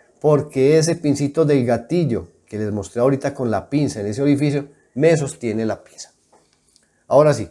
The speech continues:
vámonos con el pin tipo candado para que cerremos y pongamos este equipo a trabajar y miremos cómo quedó el broquero.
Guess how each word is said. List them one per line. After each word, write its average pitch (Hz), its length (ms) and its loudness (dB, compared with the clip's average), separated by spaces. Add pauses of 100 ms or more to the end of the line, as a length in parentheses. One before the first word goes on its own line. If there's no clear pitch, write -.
vámonos 170 320 2
con 147 140 -2
el 120 120 -2
pin 143 220 -2
tipo 160 240 -2
candado 147 560 0 (380)
para 120 260 2
que 110 140 -12
cerremos 139 680 0 (280)
y 123 80 -4
pongamos 127 400 2
este 151 160 2
equipo 143 260 -4
a 135 80 -4
trabajar - 440 -4 (200)
y - 80 -8
miremos 120 340 -2
cómo 131 220 -6
quedó 101 220 -4
el 92 80 -6
broquero. - 340 -12